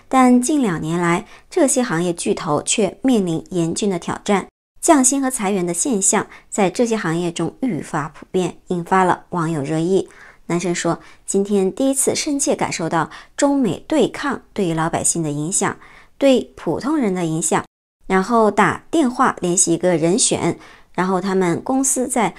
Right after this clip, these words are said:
杭州滨江做金源，最近可能要裁一半的人。我就问为啥，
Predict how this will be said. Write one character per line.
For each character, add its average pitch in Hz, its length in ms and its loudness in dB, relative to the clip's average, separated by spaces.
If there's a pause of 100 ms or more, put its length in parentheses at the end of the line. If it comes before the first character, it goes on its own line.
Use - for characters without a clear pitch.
(140)
杭 175 260 -4
州 202 160 0
滨 277 240 0
江 269 240 -2
做 190 200 -2
金 269 240 -2
源， 208 260 0 (140)
最 233 180 0
近 208 240 2
可 190 160 -6
能 170 220 0 (240)
要 233 140 0
裁 185 260 -2
一 311 240 4
半 320 260 2
的 185 120 2
人。 160 260 2 (320)
我 170 120 0
就 175 140 0
问 170 220 2
为 220 120 4
啥， 180 340 -2